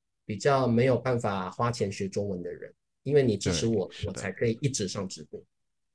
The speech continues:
Speaker 2: 嗯。
Speaker 1: 有这些小土豆，我才可以持续做我的内容创作。
Speaker 2: 对。
Speaker 1: 对，所以在这里我觉得我们老年了，
Speaker 2: 嗯。
Speaker 1: 如果真的有余力了，也真的可以多帮助别人，
Speaker 2: 嗯。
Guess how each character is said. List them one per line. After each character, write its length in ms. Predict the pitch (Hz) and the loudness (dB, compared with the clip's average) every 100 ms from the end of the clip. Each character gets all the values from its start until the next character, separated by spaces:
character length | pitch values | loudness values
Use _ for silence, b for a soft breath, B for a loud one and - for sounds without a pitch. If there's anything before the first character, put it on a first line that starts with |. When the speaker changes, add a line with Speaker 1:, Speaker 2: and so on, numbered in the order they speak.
| _ _ _ - | _ _ _ -6
Speaker 2:
嗯。 80 | 101 | 0
Speaker 1:
有 120 | 123 | 2
这 120 | 190 | 6
些 120 | 196 | 6
小 160 | 190 143 | 6 4
土 140 | 113 | 2
豆， 160 | - 131 | 2 2
我 140 | 110 | 2
才 160 | - 98 | 0 -2
可 100 | - | 0
以 80 | - | 0
持 180 | - | -4
续 140 | 95 104 | -4 -2
做 160 | 113 | 0
我 100 | 98 | 0
的 120 | 90 90 | -2 -4
内 180 | 98 | -4
容 180 | 95 90 | -6 -8
创 220 | - 78 | -14 -16
作。 200 | 82 71 - _ _ _ _ _ | -16 -18 -20 _ _ _ _ _
Speaker 2:
对。 120 | - - | -6 -6
Speaker 1:
对， 80 | - | -4
所 180 | 123 | 0
以 180 | 143 131 - _ | 0 0 -6 _
在 120 | 160 | -2
这 220 | 151 170 143 | 2 6 6
里 220 | 101 95 | 6 0
我 140 | 107 | -4
觉 160 | 98 107 | 0 2
得 260 | 123 117 - _ _ _ _ _ | 2 0 -6 _ _ _ _ _
我 160 | 120 113 | 2 4
们 160 | 139 | 6
老 200 | 151 113 | 6 4
年 240 | 110 107 104 | 4 4 4
了， 280 | 143 143 | 4 4
Speaker 2:
嗯。 80 | 117 | 2
Speaker 1:
如 160 | 127 131 | -2 0
果 500 | 131 117 104 90 - _ _ _ _ | 2 4 2 -2 -10 _ _ _ _
真 200 | 165 175 | 2 6
的 100 | 147 | 6
有 240 | 110 101 87 | 6 0 0
余 200 | 101 131 | -2 -2
力 220 | 165 104 | -2 -4
了， 120 | 55 _ _ - | -6 _ _ -12
也 380 | 104 98 85 - - | -6 -4 -4 -8 -2
真 200 | 160 175 | 0 2
的 140 | 160 | 2
可 160 | 113 113 | 2 -2
以 100 | 104 | -2
多 220 | - 110 | 0 0
帮 240 | 107 104 | 0 -8
助 140 | - 98 | -8 -10
别 200 | 82 73 | -10 -12
人， 120 | |
Speaker 2:
嗯。 60 | 78 | -12